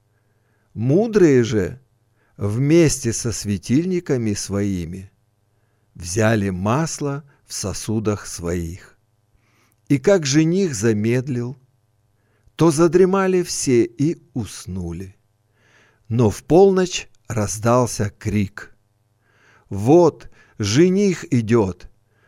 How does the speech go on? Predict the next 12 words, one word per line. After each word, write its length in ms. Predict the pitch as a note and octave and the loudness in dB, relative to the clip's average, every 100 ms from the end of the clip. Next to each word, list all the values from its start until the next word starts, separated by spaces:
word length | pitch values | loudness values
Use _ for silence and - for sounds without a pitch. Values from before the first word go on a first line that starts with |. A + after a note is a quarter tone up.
| - | -4
Выходите 840 | A2+ C3+ C3+ D3 C3 F3+ G3+ F3+ | 2 4 4 4 4 0 2 2
навстречу 960 | E3 D#3 - - C3+ C3+ C3 B2 A2+ G#2+ _ - | 2 0 -2 -2 2 2 2 -2 -2 -4 _ -14
ему!" 600 | F2+ G2 G2 F2+ F2 G#2 _ _ _ _ _ _ _ _ _ _ | -6 -4 -2 -4 -8 -14 _ _ _ _ _ _ _ _ _ _
Тогда 480 | A2+ G2+ F#2+ B2 E3 | -4 -4 2 4 4
встали 500 | - - D3+ E3 D#3+ | 0 2 4 6 2
девы 600 | B2 A#2+ A#2 A#2+ B2 C#3+ | 0 2 4 4 4 0
все, 500 | C3+ - D#3 D#3 E3 - _ _ _ _ _ - | -4 -4 -2 -2 -4 -12 _ _ _ _ _ -4
те 280 | C3+ D3+ | 2 2
и 220 | D3+ B2+ G#2 | 2 -2 -2
поправили 840 | G#2+ G2 A2+ A2 B2 B2+ B2+ B2 | -2 -2 0 0 0 0 -2 -6
светильники 1000 | - - F#2 F#2+ - F#2+ F#2+ G2 - F#2+ | -10 -10 -10 -10 -6 -6 -4 -8 -10 -14
свои. 580 | - - F2+ F2 E2 | -14 -10 -8 -8 -8